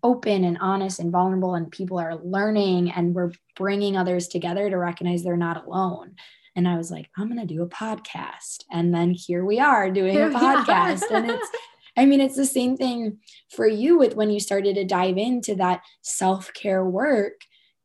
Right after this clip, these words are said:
Speaker 1: You're probably on this path where when you had Lily, maybe where you're sitting right now wasn't where you thought you were going to be. And then you started to just dive in, and all these different things started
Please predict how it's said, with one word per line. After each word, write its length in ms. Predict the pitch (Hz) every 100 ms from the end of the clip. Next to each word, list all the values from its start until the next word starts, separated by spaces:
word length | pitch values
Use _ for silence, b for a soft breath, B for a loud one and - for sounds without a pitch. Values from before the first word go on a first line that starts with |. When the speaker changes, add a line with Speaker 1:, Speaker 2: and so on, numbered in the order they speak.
| _ _
Speaker 1:
You're 360 | 185 202 240
probably 320 | 262 233 214 208
on 120 | 202
this 240 | 190 190 -
path 480 | - 220 226 220 -
where 420 | 202 196 196 196
when 260 | 190 185 185
you 240 | 196 208
had 480 | 208 190 185 185 180 _
Lily, 680 | 190 202 269 240 214 208 208 _ _ _ _ -
maybe 420 | 190 202 214 233
where 140 | 214
you're 160 | 202 196
sitting 380 | 220 240 208 185
right 280 | 190 196
now 260 | 185 196 226
wasn't 460 | 180 180 180 185 - b b _
where 200 | 180 190
you 200 | 190 185
thought 440 | 185 180 180 -
you 80 | 190
were 120 | 190
going 280 | 180 175 165
to 120 | 156
be. 260 | 160 240 262
And 100 | 190
then 120 | 180
you 100 | 180
started 380 | 180 185 185 180
to 80 | 175
just 280 | 175 165
dive 440 | - 170 180 185 180
in, 460 | 208 262 208 185 185 B B B -
and 560 | 196 190 185 180 180 b b _ _ -
all 260 | 185 196 196
these 220 | 202 185
different 420 | 196 190 190 190
things 520 | 202 233 285 277 - - -
started 600 | 202 190 190 190 185